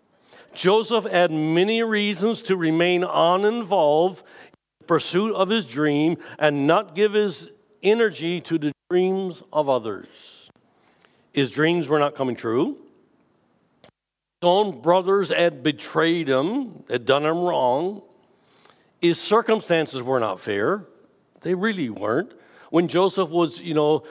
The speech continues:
when, uh, Potiphar's wife decided to try to have a fling and then she set him up and, and he being cast into prison for something he didn't do,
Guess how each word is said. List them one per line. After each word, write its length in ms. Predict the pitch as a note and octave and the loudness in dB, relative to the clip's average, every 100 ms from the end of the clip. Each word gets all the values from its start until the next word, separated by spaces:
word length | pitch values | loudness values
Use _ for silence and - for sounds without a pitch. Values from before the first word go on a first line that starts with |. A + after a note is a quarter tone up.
| - | -12
when, 300 | C3+ D3 D3 | 0 2 2
uh, 180 | D3 D3 | 0 0
Potiphar's 640 | - D#3 F3 F3 F#3 D#3+ C3+ | 0 2 2 2 0 -2 -4
wife 500 | D3+ D3 E3 F3 - | 0 2 2 -2 -4
decided 540 | D3+ - D#3+ D#3 D#3 | -6 0 0 0 -2
to 80 | D3 | -6
try 220 | - D#3 | -2 0
to 80 | D3 | 2
have 160 | D3 | 0
a 80 | C#3 | -2
fling 400 | C3 C#3+ D#3+ E3+ | -4 -2 0 0
and 120 | C#3 | 0
then 100 | C#3 | -2
she 160 | D3+ D3+ | -4 -6
set 260 | B2+ D3+ C#3+ | -4 0 2
him 140 | D3+ | 2
up 300 | D#3+ F3 - - - - | 0 -4 -14 -20 -20 -4
and, 220 | C#3 C#3 | 0 0
and 400 | D3 C#3 C#3+ C3+ C#3 | 0 -2 0 0 0
he 80 | C#3 _ _ D3+ - _ | -4 _ _ -10 -10 _
being 120 | D3 C#3 | -8 -6
cast 400 | - D3 D3 D3+ | 0 0 0 -2
into 240 | C#3 C#3+ | -6 -6
prison 420 | - D3 D3+ F#3 - - | -4 -2 0 -2 -2 -6
for 120 | D3+ | -6
something 400 | - E3 D#3 D#3+ | 0 0 0 -4
he 200 | D3 D#3 | -4 -8
didn't 500 | A2+ C#3+ D3 D#3 E3+ | -4 -2 0 -2 -4
do, 380 | D3 C3 C3+ | -4 -2 -2